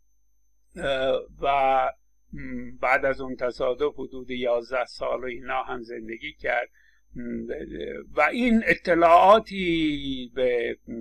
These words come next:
دانشمندان داد که نه همهٔ قسمت‌های مغز اونجوری مربوط به فعالیت‌های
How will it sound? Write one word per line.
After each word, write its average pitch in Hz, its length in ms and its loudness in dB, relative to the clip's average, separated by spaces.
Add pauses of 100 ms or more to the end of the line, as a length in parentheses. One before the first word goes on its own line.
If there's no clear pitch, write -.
(140)
دانشمندان 127 1120 -2
داد 147 420 4
که 117 460 -6 (420)
نه 127 640 -2
همهٔ 131 960 -4 (760)
قسمت‌های 127 800 -6
مغز 123 440 -4
اونجوری 120 800 -10 (1800)
مربوط 120 560 -6
به 113 520 -4 (1700)
فعالیت‌های 120 1400 -6